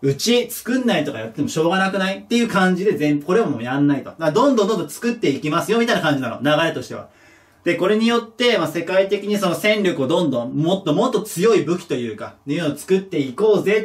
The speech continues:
ていう流れができてしまうんではないかっていう、まあ、懸念をされてる感じですね、今は。で、ラストです。えー、これは琉球王、あ、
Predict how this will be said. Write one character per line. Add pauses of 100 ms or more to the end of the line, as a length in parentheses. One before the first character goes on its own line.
て
い
う
流
れ
が
で
き
て
し
ま
う
ん
で
は
な
い
か
っ
て
い
う、 (220)
ま
あ、
懸
念
を
さ
れ
て
る (400)
感
じ
で
す
ね、
今
は。 (1800)
で、
ラ
ス
ト
で
す。 (100)
え
ー、
こ
れ
は
琉
球
王、 (480)
あ、